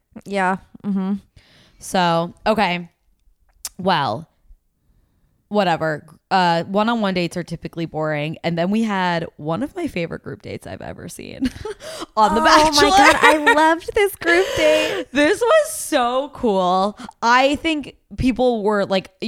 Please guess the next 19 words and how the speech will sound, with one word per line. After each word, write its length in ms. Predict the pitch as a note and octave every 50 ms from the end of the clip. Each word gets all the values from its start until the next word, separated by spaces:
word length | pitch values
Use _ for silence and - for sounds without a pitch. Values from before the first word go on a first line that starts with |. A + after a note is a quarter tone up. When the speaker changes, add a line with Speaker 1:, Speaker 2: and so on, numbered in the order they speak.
| G#3 -
Speaker 2:
you 160 | F#3+ G#3+ A3+
could 180 | G#3 - A3+ F#3+
be 140 | G3+ A3 -
understandably 800 | C#3+ F#3+ F#3 F#3+ F#3+ - - F3 E3 E3+ E3+ E3+ - E3 E3 D#3+
nervous, 720 | D#3+ D#3+ D#3 D#3+ D#3 D#3+ E3 - A#3+ C4 C#4+ D#4 - - -
but 180 | - A3+ G#3 F#3+
at 120 | F#3 -
the 80 | - F#3
same 220 | - G3 F3+ F3
time, 320 | - - E3+ C#3+ D3+ D3 -
it 140 | - - -
just 160 | - E3 -
seemed 260 | - E3+ E3 D3+ D3+ D3+
so 380 | - - - F3+ - E2 E2+
fun. 600 | F3+ - - G#2+ E2+ E2 F2 E2+ G2 A3 A#3 B3 - _ - - - - - -
Speaker 1:
So 180 | - F#4 G4
what, 280 | F4+ C#4+ B3+ F4 G4+ F#4+
how 140 | D4 E4 F4+
would 180 | A#4+ C#5 D5